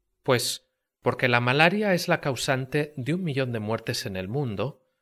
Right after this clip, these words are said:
que afectan mayormente a niños pequeños y a mujeres embarazadas en países pobres.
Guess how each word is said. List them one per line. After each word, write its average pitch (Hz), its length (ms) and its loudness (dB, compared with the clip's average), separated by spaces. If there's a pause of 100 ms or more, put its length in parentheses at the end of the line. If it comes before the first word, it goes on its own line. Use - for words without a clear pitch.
(260)
que 139 100 2
afectan 170 560 0
mayormente 131 960 0
a 117 100 -4
niños 143 400 -2
pequeños 110 760 -6 (300)
y 131 140 -2
a 123 40 0
mujeres 151 460 -2
embarazadas 117 720 -2
en 110 160 -4
países 98 500 -6
pobres. 101 720 -4